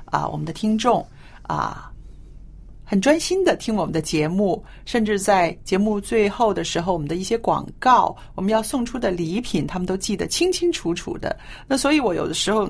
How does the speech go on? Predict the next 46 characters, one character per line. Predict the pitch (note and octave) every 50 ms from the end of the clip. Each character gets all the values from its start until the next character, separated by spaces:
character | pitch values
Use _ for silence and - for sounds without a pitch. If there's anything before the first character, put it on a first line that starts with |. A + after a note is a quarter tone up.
| - -
拿 | - F3+ E3 E3
着 | F#3 G#3
这 | G3+ A3 G3+
些 | G3+ - A3+ A3+ A3+ A3+ -
信 | - - - - - G4 D#4
的 | G3+ D#3+
时 | C#3+ - - -
候 | - - E3 E3
呢， | D#3 D3 - - - -
真 | - - A3 G#3
的 | G3 D#3+
是 | D3+ - - E3+ D#3+ D#3 D#3 - - -
心 | - - - A3 A3
里 | G3+ D#3+
面 | - - D#3 D#3+ -
充 | - - - C#4
满 | G3+ C#3+
了 | C3 D3
感 | - - D#3+ C#3+ - - -
恩、 | - F3+ F3+ F#3 F#3+ F#3+ - -
感 | - - - -
谢。 | - - - - G3+ D#3+ - - - - - - - - - - - - - - -
那 | - G3 G3+ F#3+ F#3 F3 F3 F3
朋 | - - G3
友 | G3 F#3 D#3
们， | D#3+ E3 E3 E3+ F3 - - - - - - -
我 | - D#3+
相 | D#3 - G3+ G3+ G#3
信 | - G#3+ G3+ F3 E3 -
您 | D#3+ D#3+ F3 F#3+ G3+
在 | G3+ - - A3+ G#3 F#3 E3 - - - - - - - - - -
收 | - - - C4+ B3+ B3+
听 | B3 - B3+
我 | A#3 G3
们 | -
的 | - -
节 | D3 - E3 D#3
目 | F3 F#3+
的 | F#3+ G3+ G#3
过 | - F#3 F3
程 | E3+ - D#3+ D#3+ D#3+
中 | - G3+ G3+ G3+ G3+
呢， | F#3+ E3+ E3 - - - - - -
也 | - F3 D#3+ D3+
会 | - - B3 A#3
有 | G3+ F3 D3+ D3+ D#3 E3